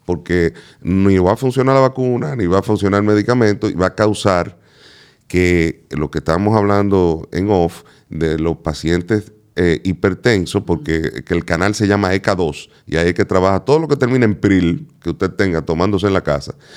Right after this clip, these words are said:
Speaker 1: es que trabaja en los, en esos canales de eca dos, y se cree que esos canales abren como una llave de puerta de un,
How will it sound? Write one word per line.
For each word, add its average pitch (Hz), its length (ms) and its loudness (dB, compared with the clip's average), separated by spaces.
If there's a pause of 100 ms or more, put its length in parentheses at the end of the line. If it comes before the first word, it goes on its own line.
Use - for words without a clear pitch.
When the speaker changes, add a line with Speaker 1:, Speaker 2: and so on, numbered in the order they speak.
(140)
Speaker 1:
es 87 160 -4
que 98 120 -2
trabaja 90 400 2
en 87 100 0
los, 76 220 -4
en 82 100 -2
esos 90 220 0
canales 87 360 0
de 78 80 0
eca 90 180 0
dos, 76 280 -2 (340)
y 123 200 4
se 110 260 0
cree 123 300 2
que 95 100 -2
esos 104 160 -2
canales 113 380 2
abren 95 300 0
como 82 180 -6
una 104 140 2
llave 107 200 4
de 107 80 4
puerta 104 360 0
de 101 80 4
un, 107 240 0